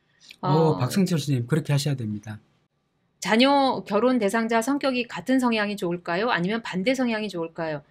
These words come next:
Speaker 2: 결혼해서 남자 볼 때 가장 중요하게 봐야 될 것이 무엇인가요?
Speaker 1: 사주요.
Speaker 2: 사주하고 또 하나 중요한 것?
Speaker 1: 사주보다 그 남성의 운이 중요합니다. 운이 중요한데 그 남성이 운이 안 가면 집안 자체가 내려앉게 돼 있어요.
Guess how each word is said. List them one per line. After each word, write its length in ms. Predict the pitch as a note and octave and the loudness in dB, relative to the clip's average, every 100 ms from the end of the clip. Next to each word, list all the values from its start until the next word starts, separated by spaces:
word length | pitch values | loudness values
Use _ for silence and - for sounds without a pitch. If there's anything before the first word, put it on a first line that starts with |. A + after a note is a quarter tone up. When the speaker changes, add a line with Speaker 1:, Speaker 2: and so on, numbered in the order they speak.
| _ _ _ _ | _ _ _ _
Speaker 2:
결혼해서 540 | - G#3 A#3+ B3 A#3+ A#3 | 0 4 4 4 2 2
남자 340 | E3 E3+ A#3 | 0 2 0
볼 140 | A3+ G#3+ | 0 -2
때 80 | G#3+ | -6
가장 320 | - G#3+ G#3 | -6 -6 -4
중요하게 560 | - G3 G3+ B3+ C4+ | -4 -2 0 0 0
봐야 180 | B3 F#3 | 0 0
될 160 | F3+ F3 | 0 -4
것이 220 | F#3+ A#3+ | -6 -4
무엇인가요? 600 | G3+ G#3+ A3+ F3+ D#3 D3 | -2 -2 -2 -6 -8 -10
Speaker 1:
사주요. 560 | D3 C#3 C3+ C#3+ B2 G#2+ _ _ _ _ _ _ _ _ _ | -6 0 0 2 -2 -4 _ _ _ _ _ _ _ _ _
Speaker 2:
사주하고 800 | - B3 A#3+ A#3+ G#3 G3+ C#4+ D#4+ - | -6 0 2 4 2 2 0 -2 -2
또 80 | A#3 | 0
하나 240 | G#3+ G#3+ G#3 | 0 -2 -4
중요한 420 | G3 F#3 F3+ F3+ | -4 -2 -2 -2
것? 200 | A#3 - _ _ _ _ _ _ | -2 -4 _ _ _ _ _ _
Speaker 1:
사주보다 720 | - E3+ F3 G#3 G3+ E3+ C#3+ C#3+ | -2 2 2 2 2 4 4 4
그 320 | D#3 D#3+ D#3+ | 2 2 4
남성의 420 | C#3 B2 C3+ E3+ C#3+ | 2 2 2 2 0
운이 360 | A#2 A#2 D3+ | 2 2 2
중요합니다. 680 | - A2+ A#2 A2+ G#2+ G#2 G#2 G2+ _ _ _ _ _ _ - | 0 -6 -6 -10 -14 -16 -20 _ _ _ _ _ _ _ 2
운이 340 | D3 F3+ G#3+ | 6 8 8
중요한데 680 | G#3 D3 B2+ B2+ B2 C#3+ C#3 | 6 4 4 2 -2 -4 -6
그 140 | B2+ F3+ | 0 2
남성이 420 | D#3+ C3+ C#3+ E3 | 4 4 4 0
운이 340 | C#3 C3+ F3+ | 4 6 6
안 140 | F3 B2+ | 4 2
가면 260 | C3 A#2 | 0 0
집안 260 | A2 F#3 C#3+ | -2 0 0
자체가 280 | B2+ B2 A2+ | 0 -4 0
내려앉게 400 | D#3 C3 A#2 A2 | 0 0 -4 -10
돼 80 | |
있어요. 340 | G#2+ G#2 - | -14 -14 -16